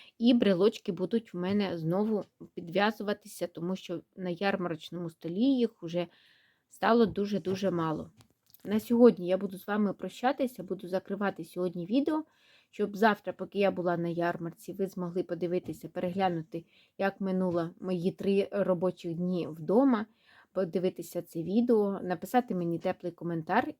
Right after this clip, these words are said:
і підписатися, якщо ви цього ще не зробили. А на сьогодні я буду з вами прощатися. Кажу вам велике дякую, що сьогодні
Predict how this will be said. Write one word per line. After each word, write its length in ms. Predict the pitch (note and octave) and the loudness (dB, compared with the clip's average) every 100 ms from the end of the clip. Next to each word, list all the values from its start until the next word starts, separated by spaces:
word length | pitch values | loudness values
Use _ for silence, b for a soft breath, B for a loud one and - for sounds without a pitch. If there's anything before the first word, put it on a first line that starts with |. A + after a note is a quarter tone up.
| - | -10
і 320 | F#3 G3 A#3 | -4 -2 -2
підписатися, 800 | G3 - F3+ E3 F3+ F#3+ A#3+ - | -6 -12 -10 -4 -2 -2 -6 -2
якщо 400 | F3 E3+ - G3+ | 0 -2 -4 -4
ви 240 | G3+ F#3 - _ _ _ _ _ _ _ - - | -2 -4 -6 _ _ _ _ _ _ _ -20 -12
цього 320 | - F3 G#3+ | -6 2 4
ще 220 | B3 G3 | 2 -2
не 140 | F#3 F#3 | -2 -2
зробили. 500 | F3+ F3 D#3 D3 D#3+ _ b b b | -2 -2 -2 -4 -8 _ b b b
А 120 | - G3 | -2 2
на 100 | A3 | 2
сьогодні 460 | A3+ G#3+ G3+ E3+ | 0 2 2 2
я 80 | E3+ | 0
буду 220 | F3+ F3+ | 0 -8
з 100 | E3 | -4
вами 260 | G3 G3 E3+ | -2 -2 -2
прощатися. 760 | - E3+ G#3+ B3+ C#4+ - D#3+ - | -6 -6 -2 -2 -2 -6 -14 -8
Кажу 260 | F#3 G3+ | -4 0
вам 180 | F3+ E3+ | 2 2
велике 320 | F3+ G3 G3 | 4 2 0
дякую, 400 | F3 F3 D#3 D#3+ | 0 0 -2 -6
що 220 | D#3+ E3+ E3+ | -8 -6 -6
сьогодні 580 | - F#3+ F3+ F3 D#3+ | -4 -2 -2 -2 -4